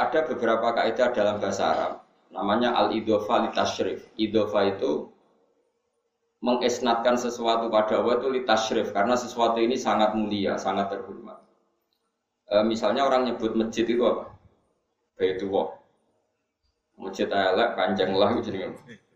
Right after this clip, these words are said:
Baitullah. Terus mbok arani iku omahe pangeran, cek melas ya masjid. Nggih mboten? Masjid itu bahasa Arab ya apa? Baitullah. Maksud sing panjang apa kudu sing mewah?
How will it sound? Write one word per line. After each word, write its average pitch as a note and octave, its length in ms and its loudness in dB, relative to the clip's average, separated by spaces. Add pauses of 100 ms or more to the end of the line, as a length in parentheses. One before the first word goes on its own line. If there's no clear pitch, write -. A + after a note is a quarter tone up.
(280)
Baitullah. - 560 -12
Terus G2+ 160 -14
mbok A2+ 160 2
arani A#2 320 2
iku - 140 -4
omahe B2 180 4
pangeran, A2 480 0
cek - 160 -4
melas A#2 380 -4
ya G#2+ 100 -4
masjid. G#2+ 340 -6 (1900)
Nggih A#2 160 0
mboten? G2 240 -2 (1600)
Masjid A#2+ 320 2
itu - 100 -4
bahasa A2+ 320 2
Arab A#2 160 0
ya A2 160 0
apa? E2+ 120 -6 (960)
Baitullah. - 560 -8
Maksud A2+ 240 2
sing A2+ 160 2
panjang A#2 320 2
apa A#2+ 160 2
kudu A2+ 180 -4
sing G#2+ 160 0
mewah? G#2 320 2